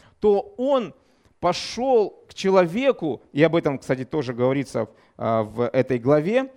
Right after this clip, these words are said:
к человеку именем Иуст, то есть это греческое слово, язычник, да, он был. А, и этот человек, дом его был, э, считается, что вместе с синагогой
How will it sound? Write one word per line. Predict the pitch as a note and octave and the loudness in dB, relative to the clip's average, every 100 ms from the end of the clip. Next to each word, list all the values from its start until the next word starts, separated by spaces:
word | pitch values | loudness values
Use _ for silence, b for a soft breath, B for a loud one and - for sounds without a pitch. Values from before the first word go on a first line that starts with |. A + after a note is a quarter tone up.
| b b b b _ | b b b b _
к | - | -6
человеку | F3 F#3 G3 B3+ G3+ | 2 4 4 0 0
именем | F#3+ G#3+ G#3 F#3 F3 - | -2 -2 -2 -2 -4 -4
Иуст, | A#3 C4 A#3 B3 - _ _ _ _ _ | -2 -2 -4 -8 -16 _ _ _ _ _
то | C3+ | -10
есть | B2+ | -6
это | D3+ | -2
греческое | E3 E3+ - - C3+ | 0 0 -4 -6 -6
слово, | - G#3+ A#3 A3 A3+ _ _ | -2 0 2 0 -4 _ _
язычник, | C#3 D3 F#3 F3 - B2 | -12 -8 -8 -8 -8 0
да, | C#3 | 2
он | D#3 B2+ | 2 -4
был. | B2 B2+ b b b - | -8 -8 b b b -2
А, | C3+ C3+ | 2 2
и | G3+ | 0
этот | G#3+ A#3 G#3+ | 2 2 0
человек, | - G3+ G3 F3+ C4+ D#3 | -2 2 2 0 -2 -2
дом | C3+ A3+ C4+ | -2 0 0
его | A3+ F3+ F#3 | 0 0 0
был, | D#3 F#3+ G3 G#3 B B B | 2 2 2 0 B B B
э, | D3+ D3+ D3 C#3+ | 0 2 2 0
считается, | - F#3 - A3 G#3+ F3+ E3+ E3 - - | -4 -6 2 2 2 0 -2 -2 -2 -18
что | D#3 - F#3 F#3 - - _ | -16 -4 0 2 0 -6 _
вместе | B2 C#3 C3 G3 G3+ F#3 | -12 -10 -4 -2 -2 -4
с | E3 | -6
синагогой | F#3 F3+ E3 A#3 A3 D#3+ | -2 0 0 0 0 -2